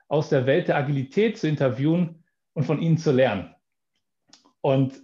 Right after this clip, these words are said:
ich muss ganz ehrlich sagen, ich freue mich total auf meinen ersten Interviewgast,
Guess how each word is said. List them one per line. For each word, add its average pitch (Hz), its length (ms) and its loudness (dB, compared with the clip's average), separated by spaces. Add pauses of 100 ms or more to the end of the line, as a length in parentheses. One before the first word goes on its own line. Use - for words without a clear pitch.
ich 185 100 2
muss 202 180 4
ganz 185 200 2
ehrlich 175 200 2
sagen, 165 440 2
ich 139 100 -6
freue 156 220 0
mich 160 100 -2
total 160 480 0
auf - 140 -4
meinen 156 180 -2
ersten 147 300 -4
Interviewgast, 127 680 -2